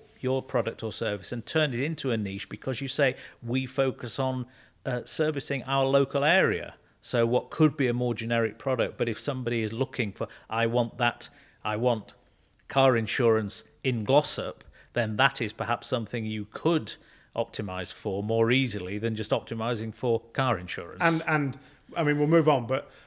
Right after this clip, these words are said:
Speaker 2: uh, there's a very good tool in Googling that with Google, uh, Google Business,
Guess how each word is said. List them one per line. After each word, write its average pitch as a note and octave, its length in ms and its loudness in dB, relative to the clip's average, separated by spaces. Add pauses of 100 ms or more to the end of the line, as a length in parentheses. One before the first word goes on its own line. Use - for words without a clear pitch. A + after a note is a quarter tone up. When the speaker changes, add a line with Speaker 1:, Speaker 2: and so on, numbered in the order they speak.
(120)
Speaker 2:
uh, C3+ 160 2
there's C3 180 0
a C#3 60 0
very D3 200 4
good C#3 200 -2
tool C#3+ 260 2
in A#2+ 100 -4
Googling A#2 340 -4
that A#2+ 120 -4
with A2+ 140 -10
Google, B2 420 -2 (140)
uh, B2 300 0 (180)
Google C3 320 0
Business, B2+ 520 -4